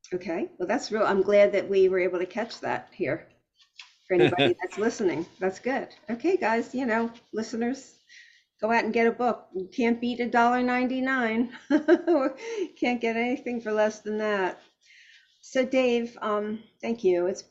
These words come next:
Speaker 1: really been great chatting with you. And, and you have such, uh, important things to tell people. You know, you have a lot of great advice and great tips. And, you know, s-, it, it's important that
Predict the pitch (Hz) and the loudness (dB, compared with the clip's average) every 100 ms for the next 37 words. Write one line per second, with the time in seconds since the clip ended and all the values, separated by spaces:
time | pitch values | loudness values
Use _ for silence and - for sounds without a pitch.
0 | - 247 208 202 185 185 180 196 175 185 | -4 -2 0 0 0 0 0 -2 0 0
1 | 175 180 180 196 196 208 - 214 226 240 | 0 -2 -2 -2 -4 -4 -6 -4 -2 -4
2 | 247 240 202 - _ _ - - - 202 | -4 -4 -4 -6 _ _ -18 -14 -2 -2
3 | - - - - _ - 180 175 - 190 | -2 -12 -14 -18 _ -4 -4 -4 -4 -6
4 | - - - 214 - 156 - - _ _ | -6 -20 -10 -8 -8 -10 -12 -20 _ _
5 | _ _ _ _ _ _ - 196 180 180 | _ _ _ _ _ _ 0 2 2 0
6 | 151 - 160 170 202 190 208 214 208 _ | -12 -8 -6 -4 -4 -4 -2 -4 -6 _
7 | _ _ _ _ _ 196 185 175 240 233 | _ _ _ _ _ 0 2 2 0 -2
8 | 202 170 180 180 202 208 202 - 165 165 | -2 0 2 2 2 -2 -4 -12 -8 2
9 | 180 180 180 - 180 - 165 165 170 - | 6 6 4 0 -6 -4 -4 -4 -6 -6
10 | 175 175 180 185 190 - - 170 - - | -4 -4 0 2 2 0 -12 -10 -10 -12
11 | - - 165 160 151 - _ - - - | -18 -12 -8 -6 -8 -14 _ -20 -20 -20
12 | _ 196 185 156 - - 208 - 214 254 | _ -4 -2 -4 -8 -4 -4 -2 -2 0
13 | 240 240 277 247 233 226 202 - | -2 -2 -2 0 0 2 0 -4